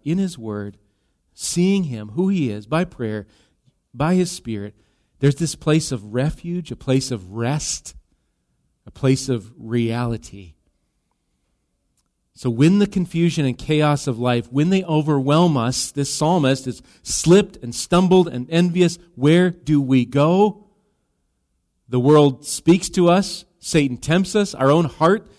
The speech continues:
says to us, "Go anywhere but the Lord." Perhaps we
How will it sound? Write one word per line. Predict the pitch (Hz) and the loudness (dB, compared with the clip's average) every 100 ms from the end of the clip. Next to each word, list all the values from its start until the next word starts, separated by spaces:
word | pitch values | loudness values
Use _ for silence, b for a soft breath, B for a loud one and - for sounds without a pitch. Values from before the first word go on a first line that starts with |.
| b b _ | b b _
says | - - 180 202 | -4 4 4 4
to | - 208 | 2 2
us, | 208 208 | 2 0
"Go | - 165 160 | 2 4 4
anywhere | 165 180 165 151 131 - | 4 4 4 4 2 -4
but | 120 165 180 | 0 0 2
the | 208 | 2
Lord." | 196 190 208 226 - _ _ _ _ _ _ _ _ _ _ _ _ _ _ _ _ _ _ _ | 4 4 2 0 -6 _ _ _ _ _ _ _ _ _ _ _ _ _ _ _ _ _ _ _
Perhaps | 120 135 156 - | -4 -2 -2 0
we | 151 131 120 | 2 2 0